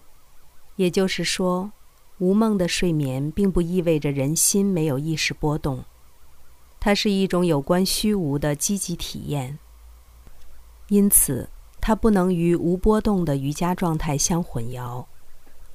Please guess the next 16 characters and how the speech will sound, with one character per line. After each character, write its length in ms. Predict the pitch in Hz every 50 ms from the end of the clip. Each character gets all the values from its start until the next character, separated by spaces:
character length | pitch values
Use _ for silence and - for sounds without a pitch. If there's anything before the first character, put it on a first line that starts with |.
| - - - - - - -
如 140 | 196 190
果 160 | 180 196 185 180
我 120 | 175 156
们 160 | 147 151 160
在 160 | - - 180
睡 220 | 180 - - 202 185
眠 240 | 175 156 143 139 156
时 280 | - - - 147 147
没 140 | 156 156 156
有 140 | 170 151 151
新 260 | - - - 196 190
的 100 | 180 160
意 160 | 156 160 165
识 180 | 156 - - 151
波 220 | - - 151 151
动， 280 | 156 - 156 131 123